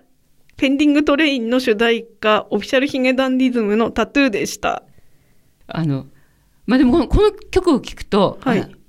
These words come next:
Speaker 2: ちょっとね、シーンがね、最後の方のほら、必ず最後に被せるじゃないですか。
Speaker 1: あ、そうですね。
Speaker 2: ね、本当のなんていうの、こう、
Speaker 1: はい。
Speaker 2: あの、なんていうの、タイミング、あの、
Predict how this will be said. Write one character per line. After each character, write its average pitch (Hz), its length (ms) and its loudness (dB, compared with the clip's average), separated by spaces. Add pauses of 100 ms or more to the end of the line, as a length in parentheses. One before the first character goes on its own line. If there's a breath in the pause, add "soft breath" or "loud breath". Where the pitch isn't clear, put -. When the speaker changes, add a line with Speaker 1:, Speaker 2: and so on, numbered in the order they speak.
Speaker 2:
ち - 80 -2
ょ - 20 2
っ - 20 -14
と 160 100 -2
ね、 196 220 0
シ - 180 0
ー 262 40 6
ン 208 40 0
が 143 100 -6
ね、 151 180 -6 (180)
最 202 180 0
後 196 100 2
の 170 80 0
方 165 120 0
の 139 80 -2
ほ 170 60 -8
ら、 - 80 -14 (100)
必 226 280 0
ず 185 120 -6
最 226 200 -2
後 196 100 0
に 160 80 -4
被 170 180 -6
せ 196 140 -2
る 143 80 -6
じ - 60 -10
ゃ - 40 -14
な - 60 -18
い - 20 -16
で 135 40 -18
す - 20 -20
か。 262 100 0
Speaker 1:
あ、 214 140 -4 (100)
そ 330 180 2
う 277 40 -2
で 226 80 2
す 214 160 -4
ね。 220 300 0
Speaker 2:
ね、 - 80 -14
本 254 240 2
当 269 100 0
の 254 120 4
な 269 80 4
ん 233 60 2
て - 80 -6
い - 40 -6
う - 20 -6
の、 147 140 -2
こ - 120 -6
う、 - 40 0
Speaker 1:
は 269 140 2
い。 208 140 -6 (160)
Speaker 2:
あ 180 140 -6
の、 208 140 4
な 233 140 2
ん 262 60 4
て 254 80 -2
い 208 40 0
う - 40 0
の、 139 200 0
タ - 140 -2
イ 262 100 6
ミ 254 120 6
ン 247 80 8
グ、 208 200 2
あ 180 80 0
の、 160 160 -2